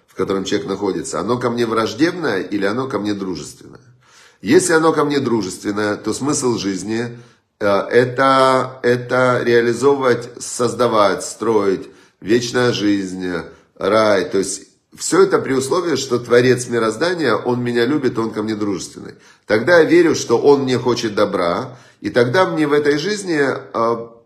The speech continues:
вся моя жизнь — это тогда созидание и уподобление вот этому позитивному Творцу мироздания.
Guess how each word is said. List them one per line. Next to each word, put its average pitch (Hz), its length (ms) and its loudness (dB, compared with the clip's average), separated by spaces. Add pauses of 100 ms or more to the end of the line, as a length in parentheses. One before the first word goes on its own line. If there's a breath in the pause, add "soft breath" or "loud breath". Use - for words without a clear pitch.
(240)
вся - 280 0
моя 160 180 2
жизнь — 165 240 0
это 123 200 -4
тогда 143 520 -2 (200 loud breath)
созидание 131 1000 2
и 123 120 0
уподобление 120 760 0
вот 104 200 -2
этому 107 280 -4
позитивному 98 720 -4
Творцу 92 360 -4
мироздания. 85 640 -4